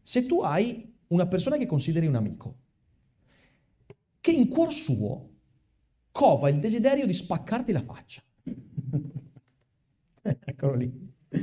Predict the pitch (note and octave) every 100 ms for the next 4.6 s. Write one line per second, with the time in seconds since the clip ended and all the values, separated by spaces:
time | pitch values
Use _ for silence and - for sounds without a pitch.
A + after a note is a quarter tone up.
0 | - - - _ _ - _ _ B3 F#4
1 | D4+ D4 A#3+ F3 F3+ B2 B2+ B2+ E4 A3+
2 | D#3+ B2+ B2 - D#3+ G3+ _ _ - F4+
3 | D#4 B3 - E3 E3+ E3+ - - F#3+ C#4+
4 | A#3 C3+ C3+ D#3 A3 -